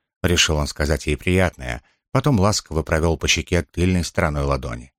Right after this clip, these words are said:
Потом точно так же прикоснулся к соскам, которые тотчас затвердели. Далмао отошёл, впервые оглядел её во всей её наготе. Молодая, влекущая.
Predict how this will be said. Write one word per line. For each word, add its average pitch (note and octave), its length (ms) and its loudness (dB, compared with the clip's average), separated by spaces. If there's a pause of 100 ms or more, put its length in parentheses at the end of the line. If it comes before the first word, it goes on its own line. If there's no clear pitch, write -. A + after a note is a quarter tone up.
(460)
Потом A#2+ 320 2
точно A#2 300 2
так A#2+ 240 0
же A#2+ 120 2
прикоснулся G#2+ 580 0
к - 60 -6
соскам, G#2+ 520 0
которые E2+ 380 0
тотчас G2 480 0
затвердели. F2+ 680 0 (760)
Далмао G2 480 4
отошёл, G#2 560 0 (240)
впервые C#3+ 680 2
оглядел F#2+ 560 2
её G#2+ 280 4
во E2 140 2
всей D3 320 2
её E2+ 360 0
наготе. D2 520 -2 (460)
Молодая, D#2+ 800 2 (240)
влекущая. G2+ 840 0